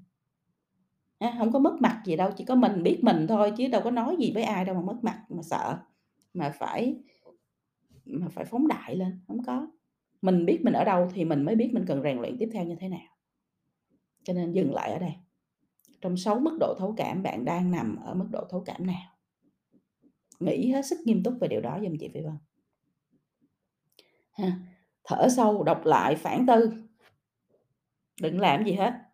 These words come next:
Đừng nghe gì, đừng nghe tiếp luôn. Dừng lại ở đó. Và phản tư về cái mức độ thấu cảm của mình.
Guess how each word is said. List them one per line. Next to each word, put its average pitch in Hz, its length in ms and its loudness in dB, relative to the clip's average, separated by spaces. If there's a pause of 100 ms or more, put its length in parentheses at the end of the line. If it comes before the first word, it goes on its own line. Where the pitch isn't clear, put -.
(1300)
Đừng 180 200 0
nghe 175 240 2
gì, 180 80 0
đừng 165 320 -2
nghe 180 220 -2
tiếp 233 180 0
luôn. 202 220 0 (500)
Dừng 156 220 0
lại 104 160 -2
ở 156 60 -4
đó. 180 140 -4 (1500)
Và 147 80 -8
phản 175 300 -8
tư 190 140 -4
về 165 120 -4
cái 170 100 -12
mức 185 140 -6
độ 139 120 -6
thấu 175 180 -8
cảm 180 180 -12
của 160 80 -10
mình. 156 140 -10